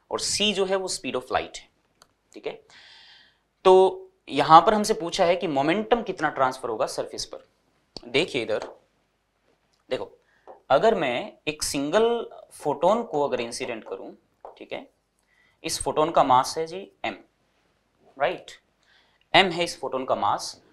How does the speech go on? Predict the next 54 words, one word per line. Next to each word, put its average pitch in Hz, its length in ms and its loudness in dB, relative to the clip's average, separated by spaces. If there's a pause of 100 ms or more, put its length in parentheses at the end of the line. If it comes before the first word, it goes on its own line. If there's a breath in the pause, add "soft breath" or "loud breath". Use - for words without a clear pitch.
(180)
फोटोन 190 400 0
का 202 100 0
ये 196 160 -2
मास 151 300 6
कौन 180 160 -6
सा 196 140 -6
है? 180 60 -4
रेस्ट 143 280 0
मास 180 240 -4
नहीं 117 100 -8
है, 101 40 -2
रेस्ट 135 200 -4
मास 160 200 -2
तो 143 60 -12
ज़ीरो 151 200 -6
होता 95 200 -10
है, - 100 -16 (800)
ये 120 60 -14
मूविंग 165 300 -4
मास - 220 -14
है, 101 60 -6
रिलेटिविस्टिक 143 520 -8
मास 92 240 -10
है। - 200 -20 (520 soft breath)
और 120 80 -6
फोटोन 180 320 0
सी, 214 580 -6 (160)
अ, 127 80 4
speed 151 260 -4
of 151 80 -2
light 120 180 2
से - 120 -10
मूव 151 160 -8
करता 135 280 -8
है, - 120 -14 (880 soft breath)
तो 160 40 -6
ये 180 60 0
इससे 180 200 -2
टकराएगा, 156 540 6
कोलिजन 123 420 -8
करेगा, 135 300 -14 (260)
कोलिजन 123 280 -4
के 135 60 -4
बाद 123 220 8
में 123 420 -8
रिफ्लेक्टिंग 123 480 0
सरफेस 165 360 -6
है 156 60 -8
तो 147 60 -8
वापस 117 360 2
लौट 143 200 -8
आएगा, 127 260 -6 (380)
ठीक 123 140 -12
है। - 140 -10